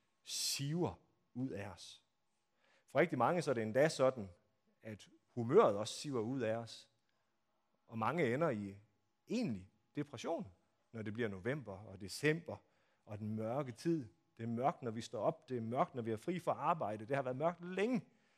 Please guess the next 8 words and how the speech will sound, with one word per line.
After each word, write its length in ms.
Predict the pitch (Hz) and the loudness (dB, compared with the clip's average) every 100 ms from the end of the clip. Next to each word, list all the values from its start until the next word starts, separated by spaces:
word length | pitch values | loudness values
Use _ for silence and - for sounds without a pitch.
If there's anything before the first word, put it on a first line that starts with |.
| _ - | _ -10
når 100 | 98 | -6
vi 80 | 104 | 0
går 160 | 107 | 2
i 60 | 98 | 2
seng. 280 | - 98 85 _ _ _ _ _ _ _ _ _ _ _ _ _ _ _ _ _ _ _ _ _ _ _ _ - | -2 -6 -8 _ _ _ _ _ _ _ _ _ _ _ _ _ _ _ _ _ _ _ _ _ _ _ _ -6
Mørket 480 | 120 135 170 101 87 _ _ _ _ _ | -2 -2 -4 -8 -18 _ _ _ _ _
får 380 | - 147 139 - | -2 2 2 0
langsomt 640 | 107 104 139 - 82 - | -8 -8 -8 -10 -14 -20